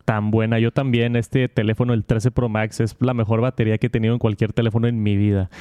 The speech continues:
Pero vamos a ver ya cuando esté funcionando cinco G en México, a ver qué tanto impacta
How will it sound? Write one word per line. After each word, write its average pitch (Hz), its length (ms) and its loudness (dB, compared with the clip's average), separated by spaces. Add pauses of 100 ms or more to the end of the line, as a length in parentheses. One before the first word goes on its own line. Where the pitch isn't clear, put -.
(340)
Pero 127 180 4
vamos 135 220 2
a 143 60 2
ver 135 160 2
ya 131 260 2
cuando 127 240 -2
esté 127 220 -2
funcionando 135 520 0
cinco 127 440 -2
G 123 140 -2
en 123 100 -2
México, 120 400 0
a 117 40 0
ver 113 180 0
qué 127 120 -2
tanto 120 380 0
impacta 113 680 -2